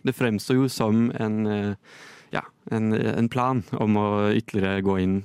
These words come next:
eh, i Ukraina og invadere deres suverene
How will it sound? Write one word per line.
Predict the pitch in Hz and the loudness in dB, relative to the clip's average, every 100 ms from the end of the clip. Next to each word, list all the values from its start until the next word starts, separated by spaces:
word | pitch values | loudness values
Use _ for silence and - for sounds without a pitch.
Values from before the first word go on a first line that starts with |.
| - | -4
eh, | 101 95 95 95 95 95 98 - | -4 -2 -2 -2 -2 -4 -6 -6
i | - 101 104 | -2 0 0
Ukraina | 101 104 95 107 120 | -2 -2 -2 -4 -4
og | 98 98 101 | -4 -2 -2
invadere | 127 139 98 92 101 | -2 -2 -2 -2 0
deres | 98 92 - - _ - - - - | -2 -2 -8 -14 _ -20 -20 -20 -20
suverene | - 117 104 98 95 98 98 98 101 | -6 -2 0 2 2 2 2 2 0